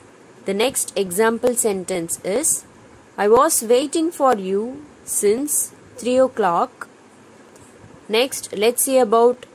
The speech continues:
before. Before is used to indicate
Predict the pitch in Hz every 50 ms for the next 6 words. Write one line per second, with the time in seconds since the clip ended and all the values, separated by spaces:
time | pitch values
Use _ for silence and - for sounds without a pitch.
0 | 165 151 160 170 170 - - - 180 180 196 233 294 320 - - - - - -
1 | - - - - - - - - 190 220 254 247 - 320 330 359 370 359 349 -
2 | - - 240 247 269 285 302 294 - - - 285 247 - 214 220 226 226 - 233
3 | - 262 262 269 285 262 -